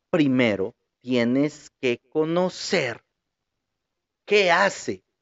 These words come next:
tu producto, qué no hace tu producto, hasta dónde llega tu servicio, hasta dónde no llega tu servicio. ¿Sabes por qué? Porque las personas lo que menos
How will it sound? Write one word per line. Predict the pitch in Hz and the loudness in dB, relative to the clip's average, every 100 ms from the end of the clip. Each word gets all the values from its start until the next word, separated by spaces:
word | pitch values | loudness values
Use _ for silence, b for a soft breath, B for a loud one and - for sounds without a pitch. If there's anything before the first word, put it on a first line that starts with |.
| _ _ - | _ _ -12
tu | 139 | -6
producto, | 117 107 104 - 127 - _ _ _ _ _ _ _ | -4 -4 -6 -10 -10 -12 _ _ _ _ _ _ _
qué | 196 214 | 0 2
no | 214 202 175 | 4 6 6
hace | 156 226 226 - 131 | 4 2 0 -2 -2
tu | - 107 | -4 -16
producto, | - 95 95 _ 113 120 _ _ _ _ - | -12 -12 -12 _ -12 -12 _ _ _ _ -4
hasta | 196 - 208 196 | -4 -4 -4 2
dónde | 220 269 269 196 | 2 2 0 4
llega | 190 185 | 4 4
tu | 185 143 | 2 -4
servicio, | - 110 107 117 - 175 - _ _ _ - | -2 -2 -2 -6 -4 -4 -4 _ _ _ -4
hasta | 196 190 - 190 | -2 -2 -2 0
dónde | 170 202 220 214 | 2 4 6 6
no | 185 | 6
llega | 170 170 165 | 4 4 4
tu | - 143 | 2 -4
servicio. | - 131 180 196 - 95 - _ _ _ | 0 0 0 -4 -8 -10 -12 _ _ _
¿Sabes | - 302 339 - | -2 2 2 0
por | - 123 107 | -2 -2 -2
qué? | - 107 98 _ _ _ _ _ _ _ _ - | -4 -6 -6 _ _ _ _ _ _ _ _ -6
Porque | 190 - 220 | -4 0 4
las | 214 214 | 4 2
personas | - 226 220 - 269 240 220 | -2 -2 0 0 2 2 2
lo | 202 - | 0 -2
que | 208 | -2
menos | 247 330 320 - | 0 0 -2 -2